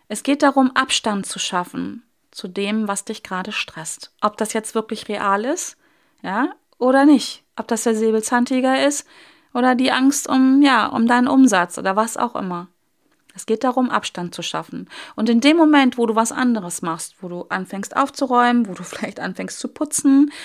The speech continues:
äh, wo du joggen gehst, wo du einen Spaziergang machst, wo du einfach wirklich im wahrsten Sinne des Wortes eine örtliche Veränderung vornimmst und damit deinen Fokus veränderst, schaffst du Abstand zu dem, was dich stresst.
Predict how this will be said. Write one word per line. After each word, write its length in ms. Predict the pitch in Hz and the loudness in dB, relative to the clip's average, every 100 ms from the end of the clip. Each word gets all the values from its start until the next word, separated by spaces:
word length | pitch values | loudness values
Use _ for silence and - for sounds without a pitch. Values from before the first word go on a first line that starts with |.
| - - | -18 -6
äh, 260 | - 240 247 | 0 2 2
wo 100 | 277 | 2
du 80 | 294 | 2
joggen 440 | - 285 285 269 | 4 4 6 6
gehst, 400 | 254 254 254 - | 6 4 2 0
wo 80 | 240 | -2
du 80 | 240 | 0
einen 100 | 233 | -2
Spaziergang 760 | - 233 - 240 220 196 - | -4 -6 -2 0 0 -2 -4
machst, 340 | 185 180 - - | -6 -6 -8 -6
wo 120 | 214 | -2
du 240 | 220 220 - | -2 -4 -6
einfach 460 | 214 233 254 254 - | -4 -2 -4 -6 -6
wirklich 280 | 247 247 226 | -6 -6 -6
im 140 | 208 | -2
wahrsten 380 | 214 233 - 247 | 0 -2 -2 -2
Sinne 200 | 247 240 | -2 -2
des 300 | 226 - 202 | -4 -6 -2
Wortes 420 | 208 214 214 - - - - _ _ _ _ _ _ _ - | -2 -2 -8 -10 -16 -20 -20 _ _ _ _ _ _ _ -8
eine 280 | 202 214 - | -4 -2 0
örtliche 640 | 233 220 233 - 247 240 | 0 2 -2 2 0 0
Veränderung 640 | - - 240 240 247 247 | -2 -2 -2 -2 0 -2
vornimmst 640 | - 262 262 262 302 359 - | -2 -2 0 0 0 -2 -6
und 140 | 220 | -4
damit 260 | 202 214 226 | -2 -4 -2
deinen 220 | 240 254 | 0 0
Fokus 600 | - - 202 190 190 - | -2 0 0 2 -2 -4
veränderst, 680 | - 170 180 175 - - - _ - - - _ _ _ _ _ - - _ _ - | -4 -6 -6 -10 -12 -14 -20 _ -20 -20 -20 _ _ _ _ _ -20 -20 _ _ -6
schaffst 360 | 240 254 - | -4 -2 -4
du 60 | 262 | -4
Abstand 680 | 220 - - 208 214 - - | -4 -4 -2 -2 -2 -8 -12
zu 80 | |
dem, 360 | 185 175 170 180 | -8 -6 -6 -8
was 240 | 175 160 - | -10 -12 -12
dich 200 | 170 - | -12 -10
stresst. 440 | - - - - | -10 -10 -10 -14